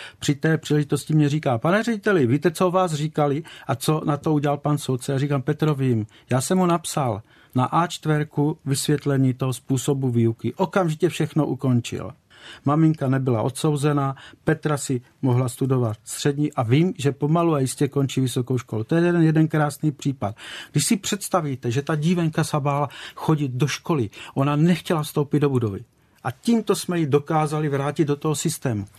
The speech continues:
Samozřejmě se najdou i vzdělané a vstřícné sociální pracovnice, ale druhý případ, to bylo z okolí Výškova, to mě volala paní z ospodu, ze sociálky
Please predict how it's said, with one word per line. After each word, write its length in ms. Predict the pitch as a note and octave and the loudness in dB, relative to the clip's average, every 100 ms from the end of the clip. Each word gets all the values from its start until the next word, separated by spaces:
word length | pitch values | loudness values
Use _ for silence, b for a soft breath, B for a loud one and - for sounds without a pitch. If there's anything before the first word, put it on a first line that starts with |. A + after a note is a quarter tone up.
| B B B B B B B B | B B B B B B B B
Samozřejmě 880 | - - C#3+ G#3+ G3+ C3 A2+ F#2 D#2 - | -6 -2 0 0 -4 -2 -2 -2 -8 -6
se 200 | - D3+ | -2 0
najdou 340 | C#3+ D3 D3+ D3 | 0 0 -2 0
i 200 | A#2 A2+ - | -2 -2 0
vzdělané 880 | B2+ A#2 C#3+ C#3+ C#3+ C3+ C3 C#3+ F#3 - | 0 4 2 2 0 -2 -2 -4 -8 -10
a 260 | - G#2 G#2 | -4 -2 -2
vstřícné 880 | - - - D#3 D#3 - C#3+ C#3 D#3+ | -6 -4 2 2 2 0 0 0 -4
sociální 560 | - C3+ - C#3+ C#3+ B2 | -4 -4 0 0 2 0
pracovnice, 720 | A2+ G#2+ - A#2 B2 - E3+ - B B B B B B B - | -2 -4 -2 0 0 0 -4 -6 B B B B B B B -4
ale 320 | D3+ D3 C3 - - | 0 0 -4 -8 0
druhý 360 | C3 G3+ B3 A#3+ | 4 4 4 0
případ, 580 | - E3 - A2+ - | 0 0 2 -2 -2
to 120 | - D3+ | -2 2
bylo 160 | D3+ | 2
z 80 | C3 | 2
okolí 340 | C3+ C3+ A2+ | -2 0 0
Výškova, 500 | G#2 G#2+ - C3 D#3+ | 0 -4 -2 0 2
to 120 | - E3+ | 0 0
mě 160 | G3 | 0
volala 380 | F3+ F#3 F3+ F3+ | 2 2 4 2
paní 540 | E3+ E3 E3+ E3+ E3 | 2 0 2 0 -2
z 100 | - - | -4 -4
ospodu, 460 | C3 - D#3 F#3+ | -4 0 0 2
ze 120 | D#3 | 0
sociálky 640 | C3 C3 - C3+ B2+ B2+ | -2 -4 -2 -2 -2 -2